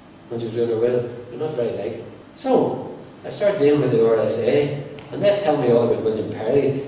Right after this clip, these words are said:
He was the secretary of the R S A in nineteen thirty-five, having previously been the assistant secretary.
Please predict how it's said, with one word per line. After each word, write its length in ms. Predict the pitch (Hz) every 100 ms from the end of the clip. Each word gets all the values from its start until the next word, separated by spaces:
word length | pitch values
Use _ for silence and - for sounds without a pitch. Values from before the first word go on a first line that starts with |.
| -
He 100 | 135
was 140 | 123
the 60 | 147
secretary 680 | - 170 165 180 165 - - - - 120
of 140 | 113
the 140 | 120
R 100 | 123
S 260 | 120 113 120
A 100 | 117
in 80 | 113
nineteen 320 | 113 113 110
thirty-five, 720 | 113 110 107 - 117 127 127
having 260 | 127 113 101
previously 340 | 127 127 123
been 140 | -
the 60 | 98
assistant 420 | - 147 147 151
secretary. 560 | 151 147 151 143 139